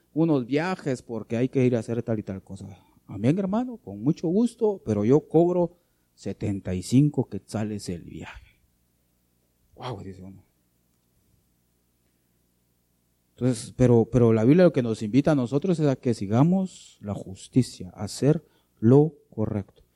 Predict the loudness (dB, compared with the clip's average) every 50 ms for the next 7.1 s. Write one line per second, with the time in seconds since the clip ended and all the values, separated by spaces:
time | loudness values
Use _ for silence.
0 | _ _ _ _ _ _ -4 0 4 6 6 6 6 6 4 4 4 4 2 0
1 | 2 4 4 4 4 4 4 2 4 4 4 6 6 8 8 6 4 2 0 0
2 | 2 2 2 2 2 -2 -2 0 2 4 6 6 6 6 4 4 4 6 6 6
3 | 6 6 4 2 2 2 0 -2 -4 -8 -8 -8 -8 -10 -12 -18 -20 -20 -20 -20
4 | -20 -20 -20 -20 _ _ _ _ _ _ _ _ _ _ _ _ _ _ _ _
5 | _ _ _ _ _ _ _ _ _ -20 -18 -14 0 2 4 4 6 4 2 2
6 | 0 -2 -4 2 4 4 6 6 4 2 0 0 0 2 4 4 4 2 -2 -6
7 | -10 -16